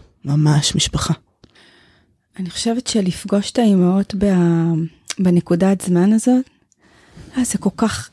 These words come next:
Speaker 2: גם כמו שאת אומרת, ש-, שגם נוגע לך במקום שאת התחלת איתו, זה באמת מאפשר מקום, זה מאפשר מקום פשוט להיות. כל מיני דברים קורים שם, אני יודעת.
Speaker 1: כן.
Speaker 2: הכל קורה כמו בבית, אבל זה קצת באיזשהו אופן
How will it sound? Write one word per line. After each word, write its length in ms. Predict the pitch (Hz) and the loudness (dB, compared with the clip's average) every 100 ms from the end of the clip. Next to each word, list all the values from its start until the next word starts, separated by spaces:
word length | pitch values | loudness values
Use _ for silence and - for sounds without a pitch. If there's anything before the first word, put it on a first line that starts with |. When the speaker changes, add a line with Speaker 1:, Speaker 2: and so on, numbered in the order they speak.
| - | -4
Speaker 2:
גם 200 | 214 226 | 0 0
כמו 200 | 233 240 | 0 -2
שאת 240 | 226 240 226 | 0 0 2
אומרת, 440 | 202 233 220 202 | 4 4 4 0
ש-, 120 | - 185 175 170 175 - _ - - | 0 0 2 0 -2 -8 _ -16 -10
שגם 360 | - 196 202 | -4 2 2
נוגע 280 | 208 202 214 | 4 4 2
לך 160 | 214 214 | 2 0
במקום 380 | 190 - 208 | -2 -2 -2
שאת 360 | 208 - 196 - | -2 -2 -2 -4
התחלת 420 | 226 - 190 180 | -6 -2 0 0
איתו, 260 | 185 - 180 226 _ _ - - - _ _ _ _ | -4 0 0 -2 _ _ -20 -20 -20 _ _ _ _
זה 180 | 196 208 | -6 -2
באמת 440 | 190 185 202 262 | 0 2 2 2
מאפשר 460 | 320 302 - - 277 | 2 0 0 0 2
מקום, 520 | 247 - 262 226 180 170 _ | 2 2 0 2 0 -6 _
זה 100 | - 190 | -6 -2
מאפשר 500 | 190 - - 233 233 | -2 -2 0 2 2
מקום 560 | 226 - 226 226 233 233 - | 0 0 2 2 0 -4 -6
פשוט 380 | 208 - 226 | -4 -4 -2
להיות. 320 | 214 208 190 - | 0 2 0 0
כל 200 | - 247 | 0 4
מיני 200 | 247 233 | 4 2
דברים 280 | 208 220 | 0 -2
קורים 340 | 226 214 196 226 | -2 0 0 0
שם, 220 | - 180 | 0 0
אני 160 | 175 175 | 0 0
יודעת. 580 | 175 180 202 180 - - | -2 -2 0 0 -4 -10
Speaker 1:
כן. 200 | - 190 175 - | -8 -6 -8 -6
Speaker 2:
הכל 300 | 208 - 277 | -6 0 0
קורה 240 | 294 285 277 | 2 2 2
כמו 240 | 269 269 | 4 4
בבית, 600 | 254 226 233 262 196 180 190 | 4 2 2 2 0 -2 -4
אבל 260 | 180 185 185 - - - - _ - | -2 -2 -2 -10 -20 -20 -20 _ -12
זה 80 | - 196 | -8 -8
קצת 540 | - - - 285 302 - | -10 -6 -2 0 -2 0
באיזשהו 520 | 233 254 294 - 196 | 2 0 -2 0 2
אופן 460 | 208 - 269 277 | 0 0 2 4